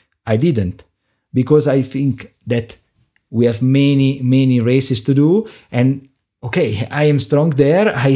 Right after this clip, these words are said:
have, uh, six or seven races like this, uh, in World Cup every year. I have to be d-, at my best in these races. But I think that can be, can be possible to, to,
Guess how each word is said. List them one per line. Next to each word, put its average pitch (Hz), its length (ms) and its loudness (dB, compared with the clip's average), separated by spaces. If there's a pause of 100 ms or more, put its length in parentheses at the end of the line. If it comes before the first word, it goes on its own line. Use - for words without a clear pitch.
have, 127 180 -4
uh, 131 320 2
six - 420 -4
or 127 100 0
seven 135 440 0
races 135 400 0
like 123 180 -2
this, 135 280 -2
uh, 110 340 0
in 117 120 0
World 135 200 -2
Cup 120 220 -2
every 127 240 -2
year. 175 340 0
I 113 180 -4
have 110 120 -4
to 117 100 -6
be 120 340 0
d-, 113 380 -4 (120)
at 107 100 -10
my 131 140 -2
best 131 340 -2
in 110 100 0
these 107 240 -4
races. 107 360 -4
But 156 320 0 (840)
I 156 180 0
think 190 520 -2
that 151 320 -4 (720)
can 131 200 0
be, 147 340 2 (340)
can 139 180 0
be 208 100 0
possible 117 600 -2 (380)
to, 107 680 -2 (100)
to, 110 100 -2